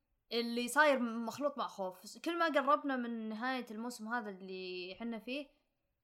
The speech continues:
كل ما أنا أضيع وما أدري إيش بيصير. وما، الله يستر، الله يستر. بس من ناحية أحداث، من ناحية أحداث و، و، و، والاقتباس ما أظن عليه خوف.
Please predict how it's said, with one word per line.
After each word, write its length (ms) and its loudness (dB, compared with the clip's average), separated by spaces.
كل 140 6
ما 220 4
أنا 180 2
أضيع 320 -4
وما 180 -2
أدري 200 -4
إيش 160 -8
بيصير. 460 -14
وما، 1500 0
الله 160 6
يستر، 340 -4
الله 140 -2
يستر. 240 -8
بس 340 -12
من 160 6
ناحية 300 4
أحداث، 360 0
من 100 -4
ناحية 320 0
أحداث 500 -4
و، 280 -6
و، 460 -8
و، 920 -8
والاقتباس 1000 2
ما 360 2
أظن 240 -2
عليه 240 -4
خوف. 340 -4